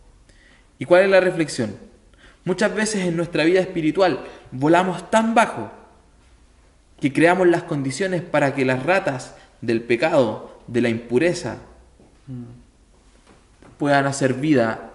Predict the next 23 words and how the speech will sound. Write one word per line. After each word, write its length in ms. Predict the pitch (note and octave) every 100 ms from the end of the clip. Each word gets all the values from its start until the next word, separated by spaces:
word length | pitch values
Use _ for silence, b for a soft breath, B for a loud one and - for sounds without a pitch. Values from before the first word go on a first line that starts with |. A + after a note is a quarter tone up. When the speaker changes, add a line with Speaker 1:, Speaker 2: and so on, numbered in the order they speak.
| - -
Speaker 1:
en 160 | A2+
nosotros. 520 | A2 - G2+ G2+ - - _ _ _ _ _ _ _ b b b b
Pero 160 | C3 B2
¿qué 80 | D#3
pasa 240 | F3+ F3+
si 120 | D#3+ D3
nosotros 480 | B2+ D3+ D#3+ D3 -
elevamos 720 | D3+ C3 C3 F#3 D#3+ A2+ A2+ B B B C3+
nuestra 320 | C3 C3 C3
vida 180 | D3 D3
espiritual 560 | - C3 B2+ C#3 C#3
a 60 | C3
una 200 | C3+ B2+
mayor 340 | B2 C3+ F3 -
presión, 560 | C#3 C3 - G#3+ F3 G#2+ - - B B B
a 60 | B2+
un 120 | C3
mayor 280 | C3 C#3+ F3+
encuentro 680 | D#3+ C3+ - A3+ A#3 G#3 G#3
con 200 | G#3 F#3
Dios? 440 | C3+ G#2+ G#2 - - _ _ _ _ _ b b b b b
Aquellas 440 | - A#2+ D3+ D#3 D3
ratas 580 | F3 E3+ A#2+ A#2 -